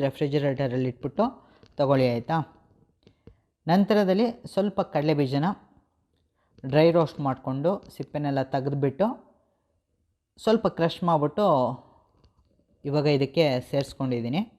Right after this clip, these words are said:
ಇದ್ರ ಜೊತೆಗೆ ಸ್ವಲ್ಪ ಪೆಪ್ಪರ್ ಪೌಡರು ಮತ್ತು ಕಾಲು ಒಳಷ್ಟು ನಿಂಬೆ ರಸ. ಉಪ್ಪನ್ನ ಯಾವಾಗ ಸರ್ವಿಂಗ್ ಮಾಡ್ತೀರ ನೋಡಿ, ಆ ಟೈಮಲ್ಲಿ ಸೇರಿಸ್ಕೊಳ್ಳಿ. ಮುಂಚೆನೇ ಸೇರಿಸಿದ್ರೆ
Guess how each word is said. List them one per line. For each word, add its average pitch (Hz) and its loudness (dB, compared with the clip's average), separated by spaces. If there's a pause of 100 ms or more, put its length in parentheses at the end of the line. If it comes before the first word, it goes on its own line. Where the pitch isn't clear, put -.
(840)
ಇದ್ರ 135 2 (120)
ಜೊತೆಗೆ 160 2 (880)
ಸ್ವಲ್ಪ 143 -2
ಪೆಪ್ಪರ್ 135 -6
ಪೌಡರು 127 0 (1500)
ಮತ್ತು 175 0 (140)
ಕಾಲು 170 4
ಒಳಷ್ಟು 143 -4 (160)
ನಿಂಬೆ 139 0
ರಸ. - -10 (1200)
ಉಪ್ಪನ್ನ 202 2 (440)
ಯಾವಾಗ 165 2 (200)
ಸರ್ವಿಂಗ್ 185 0
ಮಾಡ್ತೀರ 143 -4 (100)
ನೋಡಿ, 139 0 (200)
ಆ 147 0 (120)
ಟೈಮಲ್ಲಿ 160 0
ಸೇರಿಸ್ಕೊಳ್ಳಿ. 135 -2 (160)
ಮುಂಚೆನೇ 170 0
ಸೇರಿಸಿದ್ರೆ 143 -4